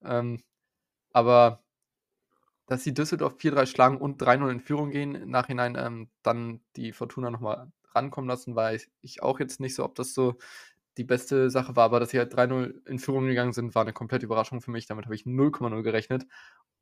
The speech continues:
Und dass sie immer noch, ähm, im Vorwärtsgang Tore schießen können, auch ohne ihren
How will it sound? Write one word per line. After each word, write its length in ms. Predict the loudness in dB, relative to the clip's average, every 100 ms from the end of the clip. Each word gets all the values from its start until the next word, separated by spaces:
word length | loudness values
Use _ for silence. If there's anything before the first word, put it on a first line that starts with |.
| _ _
Und 300 | 0 0 2 0
dass 140 | 0
sie 120 | -2
immer 220 | -2 -2
noch, 340 | -2 -2 -6 -18 -6
ähm, 460 | -4 -4 -10 -16 _ _ _ _ _ _ _ _ _
im 180 | -8 -2
Vorwärtsgang 500 | 2 2 0 -4 -2
Tore 220 | -2 -4
schießen 260 | -6 -12 -8
können, 200 | -8 -10 _ _
auch 220 | 0 0
ohne 240 | -2 -6 -4
ihren 480 | -4 -6 -6 -10